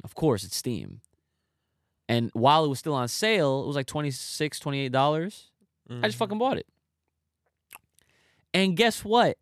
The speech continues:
Speaker 1: At the time of this video, this shit hit over eight million sold.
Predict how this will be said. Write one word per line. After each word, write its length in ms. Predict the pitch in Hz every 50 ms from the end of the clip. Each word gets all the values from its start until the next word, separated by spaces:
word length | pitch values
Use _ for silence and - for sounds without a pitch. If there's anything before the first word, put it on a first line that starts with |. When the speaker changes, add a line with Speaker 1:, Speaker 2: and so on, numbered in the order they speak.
| _ -
Speaker 1:
At 220 | - 151 147 139
the 100 | - 147
time 760 | 127 - - - - 190 208 226 247 254 254 254 254 269 269 - _ _
of 220 | - 135 131 123 131
this 220 | 156 175 196 196
video, 720 | 180 175 190 190 175 135 113 104 101 101 98 98 107 117 - _ _ _ _ _ _ _ _
this 460 | - 127 117 110 113 165 190 214 -
shit 440 | - - - - 202 202 208 - - _ _ _ _ _ _ _ _ _ _
hit 220 | - - 165 160
over 380 | 156 151 147 127 117 117 113 - _ -
eight 340 | 151 156 156 156 156 - - _ _ _ _ _
million 1200 | - 104 95 98 101 107 120 135 147 170 180 185 180 170 156 143 131 120 113 107 107 107 107 110 - _ _ _ _ _ _ _
sold. 580 | - - - - - - 135 123 107 85 80